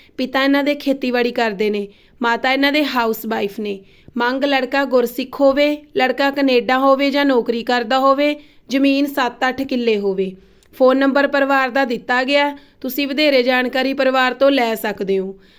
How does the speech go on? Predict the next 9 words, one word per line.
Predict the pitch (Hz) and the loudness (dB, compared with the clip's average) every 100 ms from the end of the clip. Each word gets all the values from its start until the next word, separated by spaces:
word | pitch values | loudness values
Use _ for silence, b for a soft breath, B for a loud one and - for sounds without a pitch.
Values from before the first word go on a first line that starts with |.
| b 233 | b -4
ਅਗਲਾ | 233 247 | 0 2
ਰਿਸ਼ਤਾ | 262 262 277 269 | 0 0 -2 0
ਨੋਟ | 277 277 | 0 0
ਕਰੋ | 277 277 | 2 2
ਜੀ। | 277 285 285 277 - _ - | 0 -2 -4 -8 -18 _ -6
ਨਾਮ | 240 247 254 277 | 0 2 2 0
ਕੌਰ, | 277 247 254 269 294 b b b - | 0 2 4 2 -2 b b b -2
ਪਤਾ | 269 262 277 | -2 0 0
ਮਾਨਸਾ, | 285 277 269 233 - 262 277 | 4 4 2 -2 -2 0 0